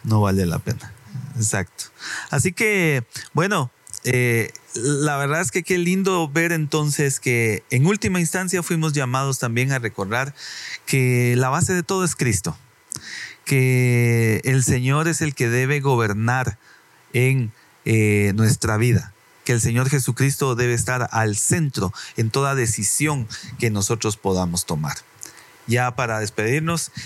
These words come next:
quisiera solicitar a ustedes que puedan dar sus, ¿verdad?, últimos comentarios acerca de lo que hemos, eh, platicado. Y bueno, hoy inicio con Natán, ¿verdad? ¿Qué comentarios finales tú podrías hacer a lo que hemos conversado?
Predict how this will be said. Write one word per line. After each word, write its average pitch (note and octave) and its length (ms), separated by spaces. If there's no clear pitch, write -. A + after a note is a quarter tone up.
quisiera C#3+ 680
solicitar B2 500
a E3+ 60
ustedes G#3 340
que F#3+ 120
puedan G3 280
dar G3 160
sus, F#3+ 320
¿verdad?, D#3+ 320
últimos F#3+ 420
comentarios E3+ 760
acerca D3+ 400
de C#3 80
lo A2+ 120
que A#2+ 120
hemos, C#3+ 340
eh, G#2+ 300
platicado. D3 640
Y B2 500
bueno, E3 320
hoy D3 260
inicio D3+ 360
con C3+ 240
Natán, D#3+ 440
¿verdad? B2 380
¿Qué D#3 440
comentarios C#3+ 600
finales C3 420
tú C3 120
podrías A2 380
hacer G#2 300
a A#2+ 100
lo G2+ 120
que - 80
hemos G2+ 180
conversado? - 460